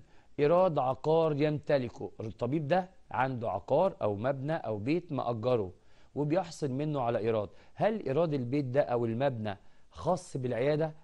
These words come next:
لا طبعًا مش خاص بالعيادة، طبعًا لا يخضع إلى الضريبة. وهنقول الطريقة السهلة، هما في طريقتين،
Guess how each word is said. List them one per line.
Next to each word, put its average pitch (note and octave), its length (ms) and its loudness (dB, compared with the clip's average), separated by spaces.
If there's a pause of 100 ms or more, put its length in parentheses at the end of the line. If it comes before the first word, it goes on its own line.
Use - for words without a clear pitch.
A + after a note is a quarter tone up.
لا B2+ 140 -2
طبعًا B2+ 320 -2
مش A2 200 -10
خاص A#2+ 280 -6
بالعيادة، G#2+ 400 -4
طبعًا B2+ 280 -2
لا C3 240 0
يخضع B2 400 0 (320)
إلى C#3 260 2 (240)
الضريبة. A#2+ 520 -2 (280)
وهنقول B2 360 2
الطريقة D#3 360 2
السهلة، C#3+ 480 2
هما C3 240 -2
في C#3 120 -4
طريقتين، D3+ 580 0